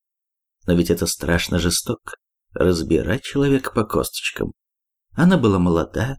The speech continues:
остроумна, необычайно современна, безупречно одета,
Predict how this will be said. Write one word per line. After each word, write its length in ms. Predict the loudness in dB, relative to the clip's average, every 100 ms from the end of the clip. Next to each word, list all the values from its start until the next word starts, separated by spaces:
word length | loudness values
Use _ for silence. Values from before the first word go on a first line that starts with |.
| -8
остроумна, 840 | -4 -4 -2 0 2 4 2 0 -4 _ _ _ _
необычайно 560 | 0 2 0 2 0 0
современна, 840 | 0 2 2 2 0 -2 -6 -12 _ _ _ _ _
безупречно 640 | 0 0 2 -2 -2 -4
одета, 460 | -2 0 -2 -4